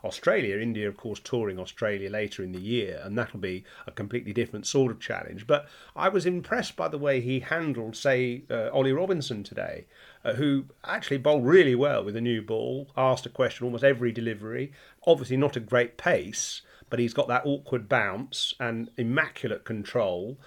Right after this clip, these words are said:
and a little bit of movement. And Jaiswal was beaten one or two times, but generally, uh, he wa-, he was very watchful.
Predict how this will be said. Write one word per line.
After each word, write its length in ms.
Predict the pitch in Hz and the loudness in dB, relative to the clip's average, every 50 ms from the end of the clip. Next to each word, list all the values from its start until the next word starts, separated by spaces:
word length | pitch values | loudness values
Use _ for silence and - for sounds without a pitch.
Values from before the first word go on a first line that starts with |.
| - - - | -18 -12 -8
and 120 | 107 110 | -6 -2
a 40 | 117 | -2
little 220 | 120 131 123 131 | 0 0 0 0
bit 140 | 117 113 107 | 0 0 0
of 60 | 107 | -2
movement. 680 | 107 113 110 110 104 101 98 110 117 139 160 - - - - _ - - _ - | -2 -2 -2 -2 -4 -6 -8 -8 -8 -10 -10 -10 -14 -18 -18 _ -20 -20 _ -4
And 280 | 123 120 117 113 113 | -2 -2 0 0 0
Jaiswal 300 | 113 139 123 120 117 117 | 4 4 4 4 4 2
was 120 | 113 113 107 | -2 -4 -2
beaten 340 | - 156 151 139 127 117 117 | 0 0 0 0 0 0 0
one 140 | 120 117 | 0 0
or 80 | 110 107 | -2 -2
two 220 | - - 123 117 | -2 0 0 0
times, 540 | 113 - - 117 107 92 90 90 113 127 123 | 0 -2 -2 -2 -2 -2 -4 -6 -6 -8 -6
but 320 | - - 127 117 117 - - _ - - - | -2 0 2 2 0 -2 -8 _ -20 -18 -4
generally, 680 | - 147 147 143 143 135 123 113 110 113 117 120 131 131 - - - _ - - | 0 4 4 6 6 4 4 2 0 -2 -4 -6 -8 -10 -16 -20 -20 _ -16 -14
uh, 80 | - | -10
he 300 | 123 127 120 113 117 120 | -8 -6 -6 -4 -4 -4
wa-, 260 | 117 113 131 139 - - | 0 2 2 2 2 0
he 120 | 120 120 | 0 -2
was 140 | 117 113 107 | 0 2 4
very 240 | 120 135 143 147 131 | 6 8 8 8 6
watchful. 760 | 120 110 113 120 - - - - - 113 107 110 123 135 131 | 4 2 2 0 0 -4 -10 -12 -8 -6 -6 -6 -6 -8 -10